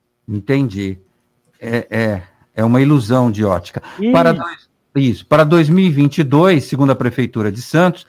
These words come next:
Speaker 1: estão previstos investimentos em mais obras preventivas e de zeladoria nos morros Monte Serra,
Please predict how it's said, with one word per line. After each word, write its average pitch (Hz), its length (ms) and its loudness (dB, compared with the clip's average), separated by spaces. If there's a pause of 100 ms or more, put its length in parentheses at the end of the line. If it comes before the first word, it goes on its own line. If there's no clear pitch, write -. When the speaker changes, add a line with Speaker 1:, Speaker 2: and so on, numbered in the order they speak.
(320)
Speaker 1:
estão 170 320 0
previstos 151 600 0
investimentos 139 920 0
em 139 120 2
mais 127 320 0
obras 127 360 0
preventivas 131 960 -2 (300)
e 123 120 0
de 113 200 -4
zeladoria 135 1040 0 (260)
nos 147 240 2
morros 95 480 -2
Monte 165 320 2
Serra, 131 520 0